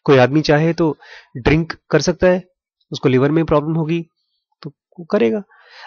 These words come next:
ऐसा, लेकिन animals को ये freedom नहीं है। Animals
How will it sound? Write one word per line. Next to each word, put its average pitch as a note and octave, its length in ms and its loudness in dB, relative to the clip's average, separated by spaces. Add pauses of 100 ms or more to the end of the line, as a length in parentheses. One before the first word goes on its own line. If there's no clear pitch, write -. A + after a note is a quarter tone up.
ऐसा, F3+ 260 2
लेकिन E3+ 340 -2
animals E3+ 400 2
को F#3+ 140 2
ये F#3 120 4
freedom E3+ 360 2
नहीं D3 240 2
है। F#2+ 240 -2 (540)
Animals D#3+ 420 2